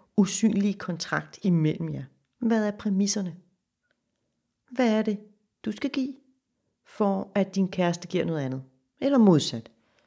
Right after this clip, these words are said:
Hvad er det, du føler, din kæreste skal give, for at du skal give noget andet? Altså den her noget for noget. Og det kan også godt være, at den indeholder et element af, at når jeg bliver såret,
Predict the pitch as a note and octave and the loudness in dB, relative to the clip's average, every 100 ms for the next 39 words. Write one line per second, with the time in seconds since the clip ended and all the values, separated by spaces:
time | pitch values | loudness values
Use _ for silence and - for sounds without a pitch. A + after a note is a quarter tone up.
0 | _ - C#4 A3 F#3+ G3+ G#3 G#3 - _ | _ 0 4 4 4 2 0 0 -6 _
1 | _ _ _ _ - F#3+ F3 F3+ E3+ G3+ | _ _ _ _ 4 6 4 0 2 2
2 | A3+ C4 A#3 A#3+ A#3 - - _ _ _ | 2 -2 -2 0 -2 -4 -18 _ _ _
3 | F#3+ F3+ G3 F#3 F#3+ E3+ D#3+ D#3 A#2+ - | -2 0 -2 -4 -6 -2 0 0 -2 -8
4 | - _ _ _ _ - F3 G3 B3 A#3+ | -12 _ _ _ _ -6 -4 4 6 6
5 | A3+ - - F3 D#3+ D#3 D#3+ F3+ F3+ - | 4 0 -8 0 2 4 4 0 -4 0
6 | F3+ C#3 B2 C3+ - _ _ _ _ _ | 2 4 2 -2 -6 _ _ _ _ _
7 | _ _ _ _ _ _ _ _ _ _ | _ _ _ _ _ _ _ _ _ _
8 | _ _ _ _ _ _ _ _ _ _ | _ _ _ _ _ _ _ _ _ _
9 | _ _ _ _ _ _ _ _ - G#3 | _ _ _ _ _ _ _ _ 4 6
10 | G#3+ A#3+ - - G3 G#3 A#3+ - F#3+ G3+ | 6 4 2 2 4 4 2 0 4 6
11 | A#3+ G#3 F#3+ F3+ F3+ F#3+ F3 F#3 F#3+ - | 4 4 2 0 0 2 4 4 2 0
12 | F3+ F3 - - - F3 F#3 F3+ G3+ - | -4 -4 -6 -10 -6 -4 -2 -2 -4 -2
13 | A#3 G#3 - F3 E3+ F3+ A3 A#3 | -4 -2 0 2 4 4 4 2